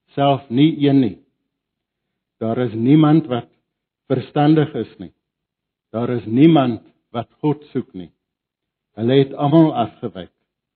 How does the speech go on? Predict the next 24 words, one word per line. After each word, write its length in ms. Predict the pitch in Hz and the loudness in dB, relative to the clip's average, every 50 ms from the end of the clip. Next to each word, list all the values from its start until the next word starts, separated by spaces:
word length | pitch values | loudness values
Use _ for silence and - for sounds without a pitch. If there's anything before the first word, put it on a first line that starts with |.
| _ _ _ _ _ _ _ _ _ | _ _ _ _ _ _ _ _ _
Saam 420 | - 156 160 165 156 131 110 98 87 - | 0 2 4 4 4 2 0 -4 -6 -10
het 160 | 101 107 - | -14 -14 -10
hulle 220 | - 120 120 123 127 | -6 -4 -2 -2 -2
ontaard. 600 | 123 120 113 117 113 - 107 104 104 95 85 - _ _ _ _ _ _ _ _ _ _ _ _ _ _ _ _ | -4 -6 -8 -8 -8 -10 -16 -14 -14 -14 -14 -16 _ _ _ _ _ _ _ _ _ _ _ _ _ _ _ _
Daar 200 | 107 113 117 120 | -10 -8 -6 -6
is 180 | 123 117 - | -6 -6 -8
niemand 680 | - 95 98 113 135 151 151 156 151 139 131 113 104 - | -10 -8 -2 0 2 2 2 2 0 -2 -4 -6 -8 -10
wat 220 | 98 104 107 - _ _ _ - | -12 -12 -12 -12 _ _ _ -8
goed 160 | 131 - - _ _ _ | -8 -8 -8 _ _ _
doen 160 | 104 98 92 | -10 -8 -8
nie. 160 | 90 85 - _ _ _ _ _ _ _ _ _ _ - | -10 -10 -14 _ _ _ _ _ _ _ _ _ _ -14
Daar 180 | 104 101 104 | -14 -12 -12
is 160 | 107 98 - _ _ _ | -12 -14 -16 _ _ _
selfs 340 | - 123 123 123 117 _ _ _ _ _ | -12 -10 -10 -12 -12 _ _ _ _ _
nie 340 | 98 110 117 117 110 110 _ _ | -10 -10 -8 -10 -10 -14 _ _
een 280 | - 113 101 98 95 87 | -16 -16 -14 -14 -16 -16
nie. 140 | 85 82 _ _ _ _ _ _ _ _ _ _ _ _ _ _ _ _ _ _ _ _ _ _ _ _ _ _ _ _ _ _ | -18 -20 _ _ _ _ _ _ _ _ _ _ _ _ _ _ _ _ _ _ _ _ _ _ _ _ _ _ _ _ _ _
En 100 | _ 98 | _ -16
dan 220 | 104 101 101 95 - _ | -14 -12 -12 -14 -14 _
vers 300 | 113 107 110 107 - - _ _ | -10 -8 -8 -8 -10 -16 _ _
drieëntwintig 840 | 92 104 107 107 113 113 110 - - 104 98 98 95 - 98 95 - _ _ _ | -10 -8 -6 -6 -6 -8 -10 -12 -14 -14 -14 -14 -16 -16 -20 -20 -20 _ _ _
van 160 | - 95 95 | -18 -18 -16
dieselfde 460 | 90 - - 104 101 104 101 101 107 | -16 -16 -16 -16 -16 -16 -16 _ -18
hoofstuk. 480 | 98 92 90 85 - _ _ _ 87 | -18 -16 -16 -18 -20 _ _ _ _